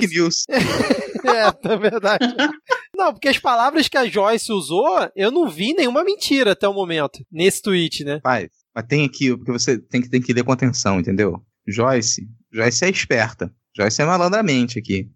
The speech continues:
Speaker 1: No
Speaker 2: Hum.
Speaker 1: final, ela já coloca uma, uma outra convicção. Ó, você vai fazer companhia para o seu irmão na cadeia. E você se pergunta,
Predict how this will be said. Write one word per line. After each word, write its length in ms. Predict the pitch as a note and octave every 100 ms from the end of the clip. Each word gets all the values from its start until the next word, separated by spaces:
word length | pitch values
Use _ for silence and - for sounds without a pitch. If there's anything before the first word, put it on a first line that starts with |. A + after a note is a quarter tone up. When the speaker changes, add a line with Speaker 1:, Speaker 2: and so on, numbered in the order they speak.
| _ -
Speaker 1:
No 100 | A#2
Speaker 2:
Hum. 20 |
Speaker 1:
final, 480 | - C#3 B2+ F#3+ A#2
ela 160 | B2
já 120 | C3
coloca 600 | - F#3+ C3+ G3 - G#2 A#2+
uma, 480 | C3+ D#3 E3+ C#3+ - _ -
uma 240 | C3 C3
outra 400 | E2+ B2 A3+ F4+
convicção. 800 | E4 D#4 C4 C#4+ - F#3 E3+ E3 - _ -
Ó, 280 | A#2 B2 A#2+
você 360 | C3 C3 - F3+
vai 100 | C4+
fazer 320 | G3+ C#3+ F#3+
companhia 640 | - C4 B3+ D#3 D#3 A#3+
para 220 | A3 F3+
o 40 | F#3
seu 220 | - A#3+
irmão 280 | G3 D#3+ G#3
na 100 | -
cadeia. 440 | B3+ C#3 D#3+ B2
E 160 | C3 F3+
você 220 | G3+ G3
se 120 | -
pergunta, 680 | G3+ C3+ A2+ C3+ C3+ F2